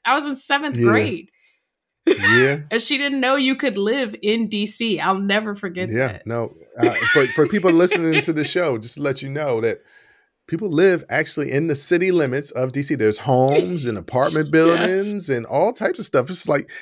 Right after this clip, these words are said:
Speaker 2: it's a re-, there are,
Speaker 1: Condos,
Speaker 2: yeah.
Speaker 1: townhouses,
Speaker 2: It's, it's, it's
Speaker 1: everything,
Speaker 2: residential
Speaker 1: like,
Speaker 2: area.
Speaker 1: can absolutely
Speaker 2: Yeah,
Speaker 1: live
Speaker 2: I
Speaker 1: there.
Speaker 2: lo-, my best, my best
Speaker 1: <laughs>
Speaker 2: friend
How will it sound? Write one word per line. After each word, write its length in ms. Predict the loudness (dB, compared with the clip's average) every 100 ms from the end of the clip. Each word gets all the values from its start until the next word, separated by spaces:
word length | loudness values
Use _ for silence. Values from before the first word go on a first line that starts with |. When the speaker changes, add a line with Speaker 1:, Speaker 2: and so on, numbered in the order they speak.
| -6
Speaker 2:
it's 140 | -2 2
a 80 | 2
re-, 180 | 0 2
there 160 | 2
are, 40 | 4
Speaker 1:
Condos, 540 | 0 -4 0 2 2 2 4 4 2 -6
Speaker 2:
yeah. 260 | -2 0 -2
Speaker 1:
townhouses, 340 | 0 2 2 -2
Speaker 2:
It's, 0 |
it's, 440 | -4 -4 -6 -6 -2
it's 140 | -2
Speaker 1:
everything, 200 | -2 2
Speaker 2:
residential 600 | 2 2 2 2 4 2
Speaker 1:
like, 80 | 2 -6 _ _ _ 0
Speaker 2:
area. 420 | 2 4 4 2 0
Speaker 1:
can 160 | -6 -10 -6
absolutely 920 | -6 -6 -12 -10 -8 -6 -6 -6 -4
Speaker 2:
Yeah, 60 | -2
Speaker 1:
live 400 | -2 -2 -4 0
Speaker 2:
I 40 |
Speaker 1:
there. 160 | -2 -2
Speaker 2:
lo-, 220 | -8 -8 -2 -4 -2 -2
my 100 | 0
best, 400 | 2 2 0 -2
my 220 | 2 2 2
best 240 | 2 0
Speaker 1:
<laughs> 60 | 0
Speaker 2:
friend 200 | -2